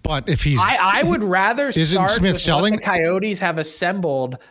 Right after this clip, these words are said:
Speaker 2: player and prospect and pick wise than be an expansion team.
Speaker 1: I, I get it, but isn't, like, Smith would be buying the team from Phoenix?
Speaker 2: Well, what you could do, and this is part of what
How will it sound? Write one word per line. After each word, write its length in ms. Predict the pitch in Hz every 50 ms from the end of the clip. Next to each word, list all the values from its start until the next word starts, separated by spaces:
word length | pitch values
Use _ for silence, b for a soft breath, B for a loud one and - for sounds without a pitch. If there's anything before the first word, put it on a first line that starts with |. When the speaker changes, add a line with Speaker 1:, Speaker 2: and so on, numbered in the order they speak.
| B _
Speaker 2:
player 480 | - - - 170 170 180 180 180 175 170
and 180 | 165 156 151
prospect 680 | 139 - - 151 165 185 - - - 160 147 147 - -
and 220 | - 160 147 139 -
pick 260 | - 196 220 226 -
wise 540 | 147 135 113 107 107 113 110 113 113 - B B B B B -
than 240 | 143 160 165 160 160
be 220 | 131 156 160 170
an 80 | 160 143
expansion 560 | 135 - - - 143 147 170 160 - 117 101
team. 300 | - 107 87 80 85 - _
Speaker 1:
I, 120 | 160 180 -
I 100 | - 175 160
get 200 | 143 175 208 214
it, 120 | 175 127
but 100 | 143 147
isn't, 380 | 156 170 156 160 165 156 143 -
like, 180 | 165 151 123
Smith 340 | - - - 170 165 - -
would 140 | 151 139 127
be 140 | 143 147 135
buying 580 | 113 101 101 139 135 156 185 196 202 202 185
the 80 | 165 139
team 640 | 107 - - 143 123 110 98 87 90 87 - - _ - - _ _ _ -
from 260 | - - 151 131 110
Phoenix? 600 | - - 139 120 104 85 73 73 - - - - _ _ _ _ _ _ _ _ _ _ _ _ _ _ _ _
Speaker 2:
Well, 420 | 180 180 190 196 185 165 147 - - - -
what 320 | - 170 160 180 190 185
you 120 | 180 185 175
could 320 | 180 - 202 240 269 214
do, 340 | 175 180 160 156 156 165 175
and 240 | 170 160 151 147 143
this 200 | 156 160 160 -
is 160 | 160 147 151
part 260 | - - 156 156 156
of 160 | 156 147 135
what 320 | 131 143 151 151 151 151